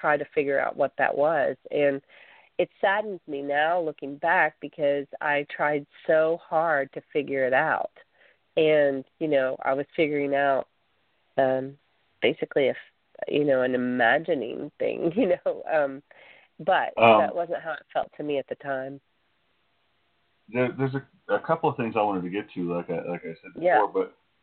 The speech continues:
Speaker 2: but, um,
Speaker 1: Yeah.
Speaker 2: just to quick, I guess, get it out of the way, um,
Speaker 1: Uh-huh.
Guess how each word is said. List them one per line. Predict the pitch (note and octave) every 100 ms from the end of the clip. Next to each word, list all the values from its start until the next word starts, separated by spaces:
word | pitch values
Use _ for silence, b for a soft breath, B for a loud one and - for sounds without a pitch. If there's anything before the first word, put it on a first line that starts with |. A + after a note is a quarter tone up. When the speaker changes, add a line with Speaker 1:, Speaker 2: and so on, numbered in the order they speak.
| -
Speaker 2:
but, |
um, | G#2+ G#2 G2+ F#2+ F#2
Speaker 1:
Yeah. | - F#3 F2+
Speaker 2:
just | A#2+ -
to | A#2+ G2+ - -
quick, | A#2+ - G2
I |
guess, | F2+ A#2 A2+ A#2
get | G#2
it | G#2
out | G2+
of | E2+
the | E2+
way, | G#2 C3 F#2 F#2+ - _ F#2+
um, | F#2+ F2+ E2+ E2 - -
Speaker 1:
Uh-huh. | C#3+ C#3